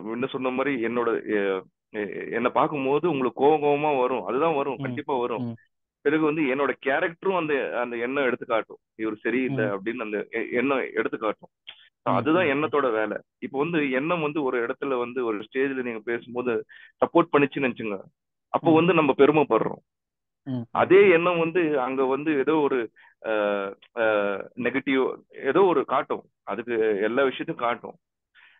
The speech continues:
Speaker 2: ம்.
Speaker 1: காட்டுச்சுன்னா அதோட போராட ஆரம்பிச்சிடும். So அகத்தை பொறுத்த வரைக்கும் நம்ம ஒண்ணுமே செய்யறதுக்கு இல்ல. அங்க வந்து full and full surrender. அது எப்படின்னா இருக்கட்டும்னு நீங்க first ஒரு, ஒரு ten days வந்து அது எப்படின்னா இருக்கட்டும்னு சொல்லி ஏத்துங்க.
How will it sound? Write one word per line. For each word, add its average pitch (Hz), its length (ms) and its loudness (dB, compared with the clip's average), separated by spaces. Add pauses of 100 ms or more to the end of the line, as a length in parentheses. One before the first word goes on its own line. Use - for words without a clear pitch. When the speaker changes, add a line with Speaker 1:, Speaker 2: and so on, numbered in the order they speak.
Speaker 2:
ம். 131 100 -6
Speaker 1:
காட்டுச்சுன்னா 160 440 0
அதோட 151 380 4
போராட 143 400 2
ஆரம்பிச்சிடும். 98 460 -8 (120)
So 107 200 -10
அகத்தை 147 440 2
பொறுத்த 147 280 2
வரைக்கும் 139 300 0
நம்ம 117 220 -4
ஒண்ணுமே 123 420 -4
செய்யறதுக்கு 117 380 -6
இல்ல. 113 160 -4
அங்க 110 240 -2
வந்து 120 360 -4 (600)
full 180 140 6
and 165 220 2
full 165 240 0 (240)
surrender. 113 520 2 (140)
அது 98 220 -6
எப்படின்னா 101 320 -4
இருக்கட்டும்னு 127 560 -2
நீங்க 107 240 -6
first - 400 -4
ஒரு, 117 320 4 (200)
ஒரு 117 160 2
ten 160 360 2
days 175 260 2
வந்து 143 280 -2
அது 104 180 0
எப்படின்னா 131 320 0
இருக்கட்டும்னு 143 320 -2
சொல்லி 123 300 -6
ஏத்துங்க. 120 400 -6